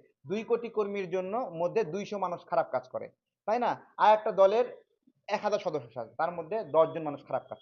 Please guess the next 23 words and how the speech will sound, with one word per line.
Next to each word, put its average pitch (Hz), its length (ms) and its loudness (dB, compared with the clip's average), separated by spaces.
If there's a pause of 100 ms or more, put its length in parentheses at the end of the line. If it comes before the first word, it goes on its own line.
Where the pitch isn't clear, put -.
করে। - 140 -16 (360)
খারাপ 190 340 0
কাজে 196 260 -2
কেউ 208 220 -2
কোনো 185 240 -8
জায়গায় 160 280 -2
পিছায় 139 300 -8
নাই। 104 160 -12 (280)
বিষয় 165 320 -4
হলো 185 180 -2
এগুলোর 151 300 -6
বিরুদ্ধে 156 260 -10
দল 170 180 2
ব্যবস্থা 147 440 0
নেয় 139 140 -4
কিনা। 110 280 -14 (380)
হ্যাঁ, 214 180 -2
না, 156 60 -4
গোয়ার্তুমি 196 520 2
করে 233 220 2
নাকি 214 160 -2
ব্যবস্থা 170 420 0
নেয়, 107 220 -10